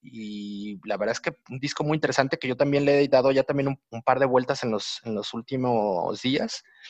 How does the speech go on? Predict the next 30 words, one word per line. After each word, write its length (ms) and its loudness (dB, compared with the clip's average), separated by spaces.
y 120 2
me 100 10
ha 20 12
gustado 300 10
mucho, 280 6
la 100 10
verdad, 280 10
una, 500 6
una 140 6
grata 260 8
sorpresa 480 6
de, 220 10
de 160 2
estos 260 -6
güeyes 300 4
de, 260 2
de 80 0
Prosthetic, 720 -2
que 100 2
de 40 6
repente 340 2
meten 260 4
muchas 260 -2
cosas 180 2
como 240 0
de, 140 -2
de, 460 4
pues 160 -2
en 60 -2
realidad 280 4